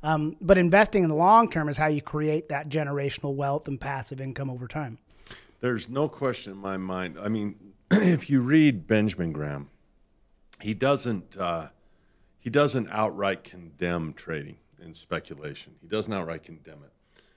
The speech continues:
Speaker 2: He does say keep those activities very, uh, segregated, right? He says we're gonna have a, I mean, he wouldn't even have the money in the same account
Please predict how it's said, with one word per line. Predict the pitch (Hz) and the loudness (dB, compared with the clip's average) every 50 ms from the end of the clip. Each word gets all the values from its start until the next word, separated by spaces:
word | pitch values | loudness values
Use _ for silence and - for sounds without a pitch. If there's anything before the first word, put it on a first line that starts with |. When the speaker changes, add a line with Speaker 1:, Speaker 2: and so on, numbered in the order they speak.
| _ _ _ | _ _ _
Speaker 2:
He | - 110 | -8 -6
does | 98 85 120 120 123 117 113 - | -2 2 2 4 4 2 0 -4
say | - 110 101 95 95 92 | -4 -2 0 0 0 0
keep | 90 - - 107 104 101 104 | -2 -6 -12 -18 -18 -14 _
those | 101 92 90 87 87 85 - - - - _ _ _ | -6 -6 -4 -4 -6 -8 -10 -14 -16 -18 _ _ _
activities | - 85 78 - - - 90 80 82 85 82 76 - | -10 -10 -10 -10 -10 -12 -10 -10 -10 -10 -12 -16 -14
very, | - 87 85 82 80 78 73 - _ _ _ _ _ _ _ _ 202 | -10 -8 -6 -6 -6 -8 -12 -16 _ _ _ _ _ _ _ _ -14
uh, | - 165 160 151 151 147 | -12 -10 -10 -10 -12 -14
segregated, | - - - 101 90 76 76 78 67 71 71 71 71 71 _ _ _ _ | -18 -12 -8 -8 -8 -8 -8 -12 -14 -18 -20 -20 -20 -20 _ _ _ _
right? | - 82 80 80 80 67 - _ | -14 -12 -12 -10 -12 -14 -18 _
He | 87 87 | -20 -20
says | - - - 85 80 73 - | -20 -12 -8 -8 -8 -8 -8
we're | 92 92 85 | -6 -6 -4
gonna | 90 85 80 | -4 -4 -4
have | 73 90 87 82 78 | -2 -2 -2 -2 -4
a, | 78 76 71 - _ _ _ _ _ _ _ _ | -6 -8 -10 -12 _ _ _ _ _ _ _ _
I | 95 95 | -4 -2
mean, | 95 87 | -2 0
he | 90 113 | 0 2
wouldn't | 127 135 123 107 107 | 4 4 4 4 2
even | 101 95 87 82 | 0 -2 -4 -4
have | 87 90 87 80 80 | -4 -4 -4 -4 -6
the | 82 | -8
money | 82 85 85 85 80 | -8 -8 -8 -8 -8
in | 80 80 | -10 -14
the | 76 | -18
same | - - - 85 80 78 | -20 -16 -14 -12 -12 -12
account | 78 76 _ - 78 76 76 - | -14 -16 _ -20 -18 -18 -18 -18